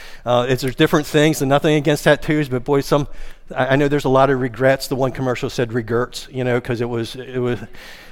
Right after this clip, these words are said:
um, <clears throat> but, but we've all made, you know, we've all made wrong judgments, and often it's because,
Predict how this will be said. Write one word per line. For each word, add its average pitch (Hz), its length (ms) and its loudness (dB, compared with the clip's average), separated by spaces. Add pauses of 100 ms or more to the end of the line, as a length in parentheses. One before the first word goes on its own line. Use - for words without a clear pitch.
um, 117 320 -2 (100)
<clears throat> - 80 -6 (1600)
but, 185 300 4
but 220 140 6
we've 233 160 4
all 240 160 6
made, 220 380 4
you 196 100 4
know, 190 100 6
we've 170 220 0
all 180 160 4
made 185 320 2
wrong 151 300 0
judgments, 160 420 2
and 147 140 0
often 185 360 0
it's 143 160 -2
because, 147 720 -2